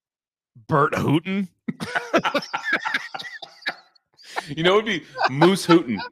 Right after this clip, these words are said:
Speaker 2: Moose Hooten would be a good name.
Speaker 1: Moose Hooten would be an awesome name.
Speaker 2: <laughs>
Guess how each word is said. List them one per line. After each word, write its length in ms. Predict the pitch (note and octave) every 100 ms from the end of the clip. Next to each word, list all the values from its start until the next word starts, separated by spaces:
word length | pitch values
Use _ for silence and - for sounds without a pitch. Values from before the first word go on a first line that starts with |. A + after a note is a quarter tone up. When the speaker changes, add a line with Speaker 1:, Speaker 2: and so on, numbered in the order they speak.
| _
Speaker 2:
Moose 280 | C#3 A3 -
Hooten 260 | G#3+ F3+ D3
would 120 | C3+
be 120 | C#3+
a 60 | B2+
good 180 | B2+ A2+
name. 240 | G#2 E2+ G#3+
Speaker 1:
Moose 340 | A3+ B3+ -
Hooten 280 | A#3 G#3+ F#3+
would 180 | F3+ D3+
be 200 | D#3 D3+
an 60 |
awesome 460 | C3+ C#3+ D3+ - A2+
name. 320 | A2 G#2 G2+ -
Speaker 2:
<laughs> 120 | D3